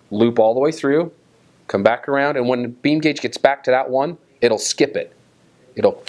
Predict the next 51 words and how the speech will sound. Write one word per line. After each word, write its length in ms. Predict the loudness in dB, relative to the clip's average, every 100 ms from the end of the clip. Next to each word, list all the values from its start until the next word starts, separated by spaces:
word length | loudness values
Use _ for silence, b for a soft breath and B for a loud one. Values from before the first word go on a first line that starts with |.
| -2
it'll 200 | 0 0
keep 260 | 0 -2 -2
it 60 |
in 60 | 0
memory, 240 | 0 0
but 80 | 0
it'll 100 | 0
skip 320 | 0 0 0
over 220 | 2 2 0
it 80 |
and 80 | -2
put 120 | -4
the 60 | -2
next 200 | -4 -4
picture 320 | -6 -4 0
in 80 | 0
the 60 | 0
next 200 | -4 -4
slot. 340 | -4 -4 -6 _ b b b b b -2
And 80 |
that 140 | 0 2
way 100 | 0
you 80 | -2
can 120 | -2
always 220 | -2 -2
go 120 | -2
back 320 | 0 0 -2 -6
to 140 | -6
it 60 | -4
and 120 | -2
see 240 | -2 2
that 200 | 2 2
one 180 | 0 -2
that 80 | -2
you 80 | -4
said, 180 | -2
"Hey, 100 | 0
this 200 | 0 -2
is 60 | 2
my 160 | 2 2
best 420 | 0 0 -2 -2
so 220 | 0 0
far. 440 | 2 2 2 -2 -8 _ _ b b b b _
Am 140 | -2 0
I 60 |
getting 320 | 0 -2 -2 -2
anything 300 | -4 -4 -4
that's 140 | -4
better 320 | 2 2 4
than 160 | 0 -2
that?" 360 | -4 -8 -14